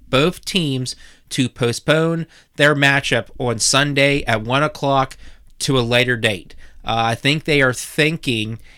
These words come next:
either to have it Monday before the, uh, original Monday night game between the Packers and the Falcons, and either have it before then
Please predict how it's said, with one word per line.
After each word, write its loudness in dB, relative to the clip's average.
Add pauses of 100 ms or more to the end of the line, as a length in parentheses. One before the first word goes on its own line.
(140)
either 2
to 0
have 0
it -2
Monday 0
before 0 (140)
the, -2
uh, 4
original 2
Monday 0
night -4
game 0
between -4
the -4
Packers -2
and -8
the -8
Falcons, 0 (380)
and 0
either 2
have 4
it -2
before 0
then 2